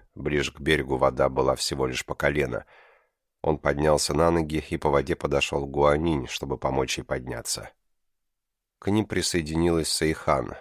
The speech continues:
все еще державшая в руке пистолет. Грей указал на берег. Их отбросило к дальней стороне моста, и пока что они были защищены сваями.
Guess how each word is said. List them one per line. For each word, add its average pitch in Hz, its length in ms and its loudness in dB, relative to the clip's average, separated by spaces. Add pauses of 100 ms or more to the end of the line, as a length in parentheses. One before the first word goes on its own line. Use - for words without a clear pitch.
все - 200 -4
еще 67 220 -4
державшая 69 600 0
в 64 60 -8
руке 65 260 -8
пистолет. - 640 -6 (680)
Грей 73 240 2
указал 69 440 2
на 71 120 4
берег. 65 420 -6 (380)
Их 101 200 -2
отбросило 80 580 2
к 69 80 -8
дальней 71 380 2
стороне 71 400 2
моста, 71 580 0
и 73 80 -8
пока 73 320 0
что - 200 -2
они 69 140 -2
были 69 200 -4
защищены 69 600 -4
сваями. 67 560 0